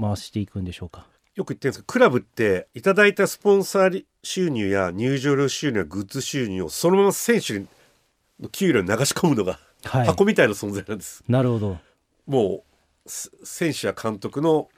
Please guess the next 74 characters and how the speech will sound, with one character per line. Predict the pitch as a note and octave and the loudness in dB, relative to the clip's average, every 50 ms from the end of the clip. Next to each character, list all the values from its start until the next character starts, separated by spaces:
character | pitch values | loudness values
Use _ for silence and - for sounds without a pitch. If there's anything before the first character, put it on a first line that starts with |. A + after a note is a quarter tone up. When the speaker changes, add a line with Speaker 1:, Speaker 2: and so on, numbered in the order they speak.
| _ - G2+ | _ -8 -4
Speaker 1:
は | E2+ F#2+ G#2+ G#2 | -2 0 0 0
い。 | F#2+ C3 D3 | 0 -2 -6
Speaker 2:
い | C#3+ | -4
か | - - F#3 | -2 -2 0
に | D3 C3+ | 0 0
い | C#3 | -2
い | A#2+ | -2
環 | - - A2+ A2 G#2+ | -2 -2 -2 -2 -2
境 | - - A2 | -2 -2 -2
を | A2 | 0
用 | A2 G#2+ G2 | 2 2 0
意 | |
し | F#2 - | 0 -2
て、 | - G#2 F#2 E2+ E2 - _ | -4 -4 -4 -4 -6 -10 _
Speaker 1:
は | - - A#2+ A2+ G#2+ | -4 -2 0 0 0
い。 | F#2 E2 - | -2 -4 -8
Speaker 2:
い | - | -8
か | B2 - F3 D3+ | -2 0 0 0
に | B2 G#2 - _ _ _ _ _ - | 0 -2 -4 _ _ _ _ _ -8
勝 | - G#2+ | -8 -8
っ | - | -6
て | - A#2 | -4 -4
も | G2 F#2+ | -2 -2
ら | F2+ F2 | -2 -4
っ | |
て、 | - _ - G#2 F#2 F2+ F2+ | -6 _ -4 -4 -4 -4 -4
Speaker 1:
は | - - A2 G#2 | -4 -2 -2 -2
い。 | F#2+ E2+ E2+ - _ _ | -2 -4 -8 -12 _ _
Speaker 2:
勝 | - E3 D#3+ | 0 0 0
っ | |
た | _ - F#3 | _ 2 2
ら | D#3+ | 2
勝 | C3 - - C3+ B2+ B2+ | 2 2 2 0 0 2
利 | B2 | 0
ボ | A#2 B2+ B2+ | 0 0 0
ー | A#2 | 0
ナ | G#2+ | -2
ス | - - G#2+ | -4 -6 -6
い | A2+ | -4
く | - B2 | -2 0
ら | G2 F2+ | 0 0
渡 | - G2+ | -2 -4
す | - | -8
か | - F#2+ | -8 -10
と | - - | -10 -10
か、 | - E2 D#2 - | -12 -12 -12 -6
Speaker 1:
は | - A#2+ A#2 G#2+ | -2 0 0 0
い。 | F#2+ | 2
Speaker 2:
生 | G2+ A#2+ C3+ D3+ | 2 2 4 6
々 | D#3+ D#3+ D#3+ D3+ | 6 6 6 4
し | - D3+ B2 | 2 0 0
い | |
そ | G2+ - G2 | 0 0 -2
の | F2+ F#2 | -2 -2
お | |
金 | - C#3 C3 C3+ | -2 -2 -2 -2
の | C3+ | -2
世 | A2+ C3 A2 | -2 -2 -4
界 | G2 F2+ | -4 -4
な | E2+ | -6
ん | |
で | E2+ | -8
す、 | - | -10
こ | - | -12
こ | - - F2 | -12 -10 -8
は。 | C3+ | -2
Speaker 1:
<laughs> | C3+ | 0
な-、 | C3 B2+ | 2 2
Speaker 2:
は | G#2+ - - D3+ - - - | 4 4 4 4 4 6 6
い。 | F3+ C#3 | 4 6
Speaker 1:
な | A2 G2+ | 4 2
る | C3 C3 | 2 0
ほ | - - B2+ | 0 -2 -2
ど。 | A2 G#2+ | -4 -4